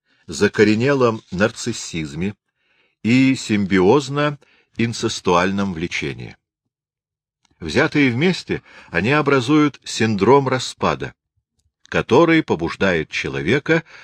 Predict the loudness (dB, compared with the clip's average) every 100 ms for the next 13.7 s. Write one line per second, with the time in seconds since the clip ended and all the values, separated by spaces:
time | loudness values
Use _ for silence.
0 | -12 -2 0 0 -2 -6 -4 -2 -2 -4
1 | -14 _ _ _ -4 0 0 0 -2 -4
2 | -6 -6 -4 -2 -2 -4 -12 -16 _ _
3 | _ _ -2 0 2 0 -2 -4 -2 -2
4 | 0 -2 -4 -20 _ _ -10 -4 -2 -2
5 | -4 -8 -6 -6 -6 -12 -14 -18 -20 _
6 | _ _ _ _ _ _ _ _ _ _
7 | _ _ _ _ _ _ -2 0 2 4
8 | 2 2 0 0 0 0 0 -2 -2 -2
9 | -4 -8 -6 -4 0 2 4 4 4 2
10 | 0 -6 -6 -6 -18 _ _ _ _ -6
11 | -2 -2 -2 -4 -6 0 0 0 -2 _
12 | _ _ _ _ -4 0 2 2 0 -2
13 | -4 -2 0 4 4 2 -6